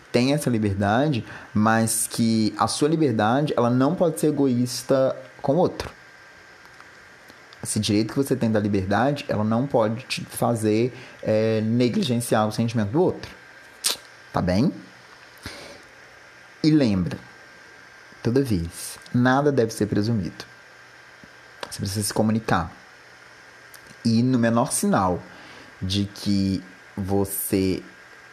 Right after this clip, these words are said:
de que existe uma disparidade nas expectativas dentro de um relacionamento, converse.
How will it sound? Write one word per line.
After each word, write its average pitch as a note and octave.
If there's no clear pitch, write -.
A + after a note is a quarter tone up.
de -
que A2+
existe G#2
uma A2
disparidade G#2+
nas F#2+
expectativas F#2+
dentro F2+
de G2
um F2+
relacionamento, G2
converse. A#2+